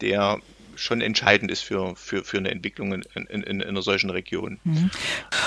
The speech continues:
Speaker 2: Und ich begrüße jetzt ganz herzlich Rüdiger Pusch von Vineta vom Störmtaler See. Schönen guten Abend, Herr Pusch.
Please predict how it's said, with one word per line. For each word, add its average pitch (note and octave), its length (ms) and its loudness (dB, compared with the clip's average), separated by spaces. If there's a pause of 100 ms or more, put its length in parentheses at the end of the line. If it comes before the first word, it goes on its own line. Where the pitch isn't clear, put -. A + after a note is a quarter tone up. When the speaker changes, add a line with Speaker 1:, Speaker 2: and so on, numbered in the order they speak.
(220)
Speaker 2:
Und A3+ 180 8
ich A3+ 80 6
begrüße C#4 480 6
jetzt B3 220 8
ganz B3+ 320 8
herzlich A#3+ 720 8
Rüdiger A#3 420 8
Pusch - 340 6
von A#3+ 280 10
Vineta A#3+ 600 10
vom A3 200 8
Störmtaler G#3+ 720 8
See. F3+ 220 8
Schönen D#3+ 200 4
guten - 220 2
Abend, D3 320 4
Herr - 180 -4
Pusch. - 360 4